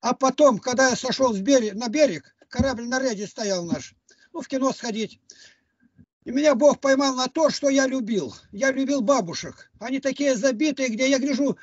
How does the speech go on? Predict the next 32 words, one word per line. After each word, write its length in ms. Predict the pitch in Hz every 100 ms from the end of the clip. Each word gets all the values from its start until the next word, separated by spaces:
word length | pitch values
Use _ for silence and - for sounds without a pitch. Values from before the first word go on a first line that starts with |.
| -
она 220 | 285 277
сумки 340 | - 311 269 269
несет, 360 | 262 294 277
я 120 | 269
подскочил, 560 | - 277 - 262 285 277
ну, 280 | 233 180 - -
двадцать 400 | 175 254 277 269
три 140 | 277 285
года, 460 | 269 285 180 135 - _
у 80 | 226
меня 180 | 277 277
сила 360 | - 330 285
брызжет, 440 | 233 269 262 170 190
я 220 | 262 214 - -
спортсмен. 760 | - 277 269 - 311 277 123 - _ _ _
Я 140 | 240 262
с 60 |
детских 400 | 196 277 - 262
лет 160 | 285 262
хотел 260 | 262 285
быть 200 | 254 269
террористом, 680 | 269 277 285 277 214 - 139 - _ _
отменить, 500 | 202 233 208 285 269 - - -
а, 200 | 208 233
а, 240 | 208 226
отомстить 420 | 240 294 - 285
коммунистам 680 | - 262 277 254 - 220 147 _ - -
за 180 | 180 254
то, 140 | 269
что 140 | - 254
они 180 | 247
сделали. 420 | 202 220 190 147